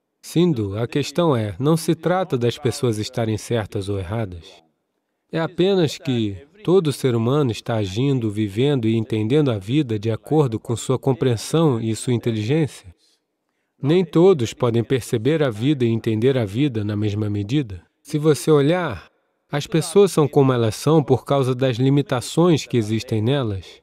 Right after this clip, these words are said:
Você se esforçaria para ver como ajudá-las a superar suas limitações, em vez de fazer um julgamento, elas estão certas, erradas, boas, más, todas essas coisas.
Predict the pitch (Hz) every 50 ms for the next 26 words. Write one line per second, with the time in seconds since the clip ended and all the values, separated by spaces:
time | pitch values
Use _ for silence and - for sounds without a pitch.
0 | _ - 120 139 139 - 202 202 - - 190 160 - - 165 143 - - 143 139
1 | 156 170 156 - 139 131 120 107 117 151 151 135 - - 175 180 185 175 147 127
2 | 131 120 113 135 151 156 147 131 113 110 117 110 - - 117 - 127 117 117 117
3 | 110 - - 120 107 104 113 117 117 113 - 113 104 - - - 143 160 160 131
4 | 104 107 110 107 123 139 127 113 113 - 131 120 107 113 123 123 120 113 104 113
5 | 110 110 120 113 113 127 156 170 156 - - - 113 113 113 107 101 104 104 -
6 | - 110 101 - - 143 147 139 110 - - 107 98 107 98 113 135 139 127 113
7 | 107 95 107 117 131 135 127 113 101 95 104 110 120 127 117 107 - - - 131
8 | 117 107 101 98 101 95 - - 101 - - - 135 135 120 101 95 95